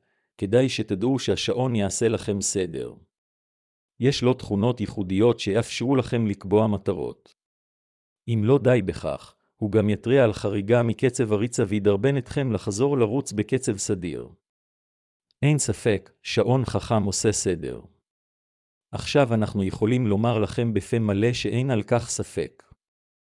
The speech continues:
שעון חכם עושה סדר בביצועים, במוטיבציה ובמטרה. יש מי שאומרים שיש עוד דברים נוספים שהשעון עושה בהם סדר,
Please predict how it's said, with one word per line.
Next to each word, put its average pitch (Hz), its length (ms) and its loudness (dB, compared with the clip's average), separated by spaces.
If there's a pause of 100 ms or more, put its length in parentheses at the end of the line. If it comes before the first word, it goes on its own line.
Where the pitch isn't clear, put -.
(400)
שעון 135 380 2
חכם 120 420 0
עושה 113 320 2
סדר 120 340 2
בביצועים, 95 720 -2 (240)
במוטיבציה 110 840 0 (100)
ובמטרה. 98 720 0 (1040)
יש 139 260 0
מי 147 100 0
שאומרים 107 520 2
שיש 107 440 0
עוד 120 200 -2
דברים 110 340 0
נוספים 120 540 -2
שהשעון 104 520 -2
עושה 120 260 0
בהם 104 280 2
סדר, 92 540 -2